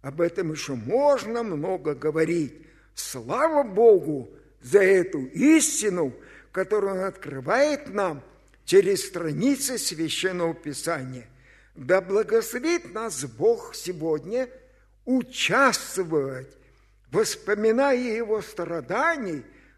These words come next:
как цена искупления нас от этого мира и уведшего нас божественное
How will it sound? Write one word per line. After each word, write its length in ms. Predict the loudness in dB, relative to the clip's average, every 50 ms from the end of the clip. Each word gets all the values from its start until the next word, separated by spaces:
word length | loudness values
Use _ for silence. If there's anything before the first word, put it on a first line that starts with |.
| _ _
как 340 | -2 -2 0 -2 -2 -8 -12
цена 720 | -10 -6 -2 0 0 0 0 -2 -4 -2 -2 -2 -2 -2 -6 -10 -20 -20 _ _ _
искупления 1160 | -6 -4 -2 -2 -4 -4 -6 -8 -10 -8 -8 -6 -2 2 4 4 4 4 2 -2 -4 -4 -4 -4
нас 560 | -4 -6 -6 -4 -4 -4 -4 -4 -6 -8 -12 -10 -6
от 240 | -4 -4 -4 -4 -4
этого 400 | -6 -4 -4 -4 -2 -2 -2 -2
мира 640 | -2 -2 0 2 2 2 0 -2 -4 -6 -12 -16 -20 -20 -20 -20 -20 _ _ _ _ _ _ 0
и 80 | 2
уведшего 1120 | 4 4 4 2 -2 -6 -6 -4 -2 0 0 -2 -2 -4 -2 -2 0 0 0 0 0 0 0
нас 560 | 0 0 -2 -4 -4 -6 -10 -14 -16 -18 -20 _ _ _ _ _ _ _ _ _ _ _ _ _ _ _ _ _ _ _ _ _ _ _
божественное 1500 | -16 -14 -14 -12 -12 -12 -12 -6 -4 -4 -2 -2 -4 -4 -6 -8 -10 -12 -14 -14 -12 -12 -10 -10 -10 -10 -12 -12 -14 -18